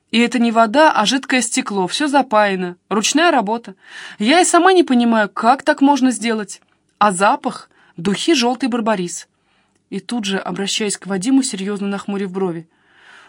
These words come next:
«Вы скажите мне, Вадим Александрович, это правда, что в доме Алексея вы нашли женский труп?» «Да, это правда. Если бы вы сегодня днем не так крепко спали и открыли нам дверь,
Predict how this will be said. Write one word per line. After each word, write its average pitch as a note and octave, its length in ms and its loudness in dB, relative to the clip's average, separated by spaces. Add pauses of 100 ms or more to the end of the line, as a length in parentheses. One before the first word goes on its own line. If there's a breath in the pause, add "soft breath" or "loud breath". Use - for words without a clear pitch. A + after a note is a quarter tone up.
(100)
«Вы A3 220 0
скажите C4+ 480 0
мне, F#3+ 160 0
Вадим G#3 280 -2
Александрович, F#3 720 -4 (260 loud breath)
это G#3+ 200 -2
правда, C4+ 460 2
что - 200 -2
в F#3+ 80 -4
доме A#3 260 2
Алексея A3+ 800 -2 (380 soft breath)
вы G#3+ 260 4
нашли A#3+ 420 2
женский A#3 480 0
труп?» A3+ 480 -4 (800)
«Да, F3+ 240 -4
это E3+ 140 -8
правда. E3+ 420 -8 (540 soft breath)
Если A#3 380 -2
бы A#3+ 100 0
вы B3 140 2
сегодня B3 480 2
днем A3+ 240 2
не A3+ 80 2
так B3 180 0
крепко A3+ 380 -2
спали A#3+ 460 0
и E3+ 120 -6
открыли A3+ 460 0
нам F#3+ 180 0
дверь, A#3 380 -2